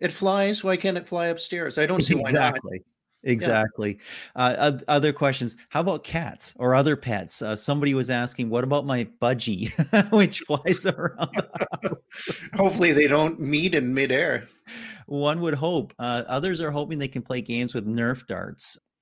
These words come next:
Speaker 2: Uh,
Speaker 1: Oh.
Speaker 2: lots of questions
Speaker 1: You know,
Speaker 2: here.
Speaker 1: that would be the first thing I'd be doing is shooting that thing
Speaker 2: <laughs>
Speaker 1: with the Nerf dart,
Speaker 2: Exactly.
Speaker 1: seeing if I can shoot it down. Forget the security feature. I just want this thing for target practice.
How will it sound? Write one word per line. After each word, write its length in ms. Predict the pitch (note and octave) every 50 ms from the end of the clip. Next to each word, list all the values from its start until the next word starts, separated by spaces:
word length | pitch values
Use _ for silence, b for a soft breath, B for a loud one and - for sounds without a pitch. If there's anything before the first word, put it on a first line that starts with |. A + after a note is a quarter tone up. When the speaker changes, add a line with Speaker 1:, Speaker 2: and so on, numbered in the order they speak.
| _ _ _ _ _ _ _ _ - -
Speaker 2:
Uh, 200 | A2+ G#2+ C#3 C3
Speaker 1:
Oh. 60 | A#2+
Speaker 2:
lots 320 | A2 A2 A#2+ B2 A#2+ - -
of 100 | G#2+ -
questions 460 | - B2 G#2+ F#2+ - - A2 G#2 G2
Speaker 1:
You 60 | D3+
know, 120 | E3+ F3+
Speaker 2:
here. 80 | F3+ D#3
Speaker 1:
that 180 | C#3+ C#3 C#3+ C3+
would 120 | C3+ B2+
be 120 | B2+ C3+ C3
the 120 | A#2+ B2
first 280 | - - C3 B2+ - -
thing 180 | C#3 A#2+ A2
I'd 220 | A2 G2 G2+ G#2 G2+
be 120 | A#2+ A#2+
doing 280 | G#2 - A2 A2 G#2+ A#2
is 80 | A#2+
shooting 340 | - C#3 B2+ C#3 - F3+ C3+ -
that 260 | A3 G#3+ F#3+ - - -
thing 120 | B3 -
Speaker 2:
<laughs> 680 | - - - B3+ - - - - G3+ G3+ - - F3 D#3+
Speaker 1:
with 100 | C3 -
the 60 | - B2 A#2 A#2+
Nerf 60 | A#2
dart, 160 | G#2 G#2+ G#2+ A#2+ A2+
Speaker 2:
Exactly. 200 | A#2 - A2+ A#2
Speaker 1:
seeing 120 | D3 C#3
if 120 | C#3 B2+ -
I 80 | B2+ A#2
can 120 | - B2 -
shoot 220 | - - C3+ A#2
it 120 | A#2 A2+
down. 380 | A2+ A#2 G#2 G2+ G#2 G#2+ G#2+ G#2+ - _ _ _ _ _ _ _ _ -
Forget 380 | - - D3 - - C#4 D#4 -
the 100 | - F#3+
security 480 | D#3+ - D#3 B2 - C3+ B2+ D3 F3+ A2+
feature. 340 | G#2+ A#2 A2+ - - B2+
I 60 | C3 D3+
just 200 | G3+ G#3+ - -
want 180 | D#3+ D#3 C3+
this 120 | C3+ B2+ -
thing 140 | D3+ C3
for 100 | - -
target 360 | A2+ - - A2+ A2+ A#2+ - -
practice. 500 | - - - - - B2 A#2+ - -